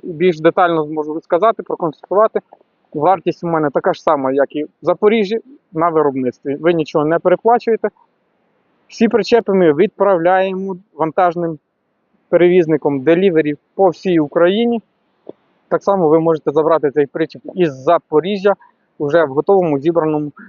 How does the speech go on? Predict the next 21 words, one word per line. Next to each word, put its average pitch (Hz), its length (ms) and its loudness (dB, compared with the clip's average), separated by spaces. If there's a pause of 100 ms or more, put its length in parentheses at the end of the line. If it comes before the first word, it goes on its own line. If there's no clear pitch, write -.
(100)
вигляді, 147 400 2
або 170 420 2
ж - 100 -20
можемо 165 300 -2
доставити 147 540 -2
вам 139 300 -2
у 165 120 -4
Київ. 131 420 -2 (840)
Замовлення 185 640 0
ваші 170 320 -4
веду 156 400 -4 (360)
від 170 220 -2
початку 165 500 0
і - 20 -4
до 151 100 0
кінця, 190 420 -2 (120)
консультую 180 880 0
повністю 196 840 0
на 160 260 -2
кожному 160 640 0
етапі, 196 460 0